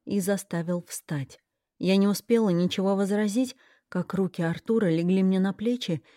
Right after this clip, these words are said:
и слегка их сжали. Он проникновенно смотрел мне в глаза, и мое сердце гулко забилось в груди. Воздух между нами словно накалился.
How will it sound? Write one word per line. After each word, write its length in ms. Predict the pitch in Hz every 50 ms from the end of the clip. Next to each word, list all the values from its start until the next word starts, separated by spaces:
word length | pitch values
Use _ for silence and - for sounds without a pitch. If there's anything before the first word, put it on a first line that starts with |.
| _ _ _
и 100 | - 233
слегка 520 | - - - 240 208 - - - 180 175
их 140 | 180 180 185
сжали. 560 | 175 185 196 208 220 208 175 147 143 143 139 - _ _ _ _
Он 220 | - - 175 170 165
проникновенно 840 | 180 175 180 180 185 180 - 185 185 185 185 196 220 220 214 208
смотрел 520 | - - 185 180 180 - 160 160 170 170
мне 180 | 170 170 170 170
в 80 | 156 160
глаза, 520 | 170 180 180 185 170 165 156 147 139 139 - _ _ _ _ -
и 140 | - 190
мое 280 | 190 185 185 180 180 180
сердце 540 | 170 - - 220 226 233 - - - 180 160
гулко 420 | 156 160 190 214 208 - - 170
забилось 500 | 156 175 180 180 170 202 202 208 202 190
в 60 | 190
груди. 540 | 185 226 247 254 240 208 208 180 156 139 - _ _ _ _ _ _ _ _ _ _ _ _ _ _ -
Воздух 560 | 185 175 165 180 185 185 160 156 170 - -
между 380 | 180 180 180 165 156 175 185
нами 320 | 185 190 196 208 202 180 175
словно 440 | - - 185 185 185 180 196 196 190
накалился. 800 | 196 202 190 - 214 214 220 240 220 160 - - - 156 156